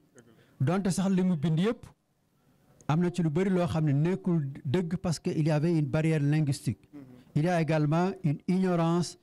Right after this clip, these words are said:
de la sociologie et de l'anthropologie sénégalaise.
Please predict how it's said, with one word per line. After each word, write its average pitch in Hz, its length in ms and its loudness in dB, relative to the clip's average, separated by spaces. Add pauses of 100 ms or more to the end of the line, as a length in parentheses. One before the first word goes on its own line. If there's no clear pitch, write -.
(280)
de 151 60 2
la 156 140 2
sociologie 170 840 0
et 151 80 0
de 143 80 0
l'anthropologie 160 680 0
sénégalaise. 123 680 -2